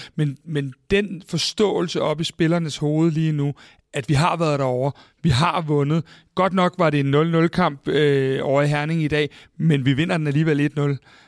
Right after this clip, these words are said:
Øh, hele den selvforståelse, den måde, at de kommer til at, at, øh, stå med, med armene over hovedet, når de kommer ud til træning i morgen, øh, det, det, det, det er en game changer, det her. Og det er,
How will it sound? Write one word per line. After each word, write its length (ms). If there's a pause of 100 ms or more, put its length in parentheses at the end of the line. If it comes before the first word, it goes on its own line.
(100)
Øh, 460
hele 360
den 160
selvforståelse, 920 (320)
den 180
måde, 360
at 160
de 80
kommer 260
til 320
at, 540
at, 260
øh, 220
stå 360
med, 720
med 160
armene 360
over 240
hovedet, 460
når 160
de 100
kommer 240
ud 140
til 140
træning 420
i 40
morgen, 360 (360)
øh, 640 (120)
det, 240
det, 220
det, 420
det 160
er 60
en 140
game 240
changer, 360
det 180
her. 140
Og 340
det 240
er, 360